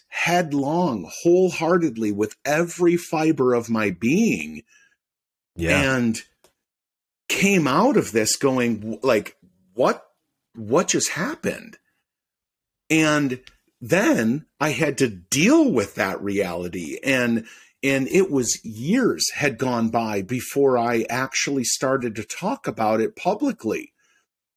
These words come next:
Speaker 1: because I
Speaker 2: Yeah.
Speaker 1: knew I was scared. And, and I don't know if scared's the best word, but I was concerned because I didn't,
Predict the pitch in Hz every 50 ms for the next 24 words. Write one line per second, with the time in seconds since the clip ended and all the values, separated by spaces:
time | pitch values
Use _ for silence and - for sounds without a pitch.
0 | _ - 170 175 185 185 180 185 170 170 165 160 160 156 196 269 269 - - -
1 | 143 170 208 233 254 190 165 139 - - - - - - - 208 262 294 214 127
2 | 104 95 92 95 98 113 - _ _ _ _ _ _ _ _ _ _ _ _ _
3 | _ _ _ _ _ _ - _ _ _ _ _ _ _ _ _ _ _ _ _
4 | _ _ - 170 180 175 - 170 180 208 220 233 208 190 180 - - - - -
5 | - 180 175 175 165 - - - 139 113 - 156 196 240 - - - 135 127 127
6 | 123 - 156 151 147 165 160 147 151 - - - - 160 143 - - - - 208
7 | 269 285 202 123 98 90 90 95 104 117 113 _ _ _ _ _ _ _ _ _
8 | _ _ _ - 175 175 - 202 196 202 190 190 - - 220 240 247 240 220 -
9 | 135 131 -